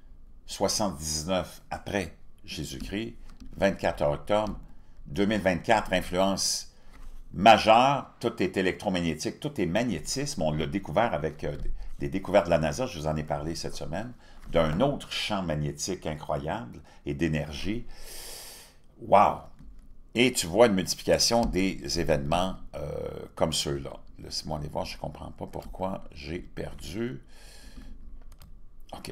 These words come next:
c'est revenu. Donc, beaucoup, beaucoup de choses qui nous attendent.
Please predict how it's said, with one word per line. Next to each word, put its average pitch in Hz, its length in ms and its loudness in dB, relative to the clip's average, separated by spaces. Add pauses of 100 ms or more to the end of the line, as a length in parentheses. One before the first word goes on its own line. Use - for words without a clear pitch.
(140)
c'est - 180 -8
revenu. - 260 -10 (140)
Donc, 90 480 0 (840)
beaucoup, - 460 0
beaucoup 85 280 -4
de 80 200 -4
choses 90 420 2
qui 76 160 -6
nous 76 200 0
attendent. 104 460 0